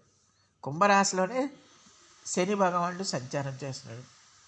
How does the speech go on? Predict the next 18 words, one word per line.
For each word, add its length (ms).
ఈ 140
కుంభరాశిలో 680
సంచారం 760
ఎప్పటి 360
వరకు 240
ఉంటుంది? 640
రెండు 320
వేల 640
ఇరవై 380
ఐదు 400
మార్చి 600
ఇరవై 540
ఎనిమిదవ 540
తేదీ 300
వరకు 280
కూడా 500
కుంభరాశిలోనే 800
ఉంటాడు 520